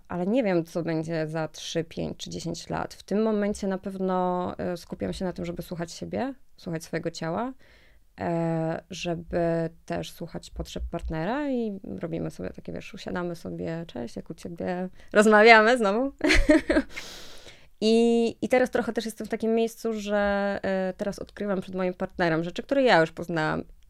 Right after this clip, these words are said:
i mówię do niego, „Hej, chodź, pójdziemy na taką imprezę, pokażę ci, jest fajnie, zobaczysz, może ci się spodoba”. No i byliśmy i mu się spodobało, tak?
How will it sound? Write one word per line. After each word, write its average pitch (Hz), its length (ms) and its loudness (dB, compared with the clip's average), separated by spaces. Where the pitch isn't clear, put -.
i 202 120 -2
mówię 196 300 -2
do 185 120 -2
niego, 175 640 0
„Hej, 170 440 6
chodź, 247 360 0
pójdziemy 185 260 0
na 170 80 2
taką 175 160 -4
imprezę, 190 320 2
pokażę 175 400 -4
ci, 165 480 -2
jest 170 180 -4
fajnie, 160 300 0
zobaczysz, 185 400 -2
może 165 160 -2
ci - 80 -8
się 165 80 -6
spodoba”. 156 580 -6
No 208 140 -6
i 370 40 -2
byliśmy 277 340 4
i 202 40 2
mu 190 80 2
się 170 60 -4
spodobało, 160 480 -2
tak? 202 200 -6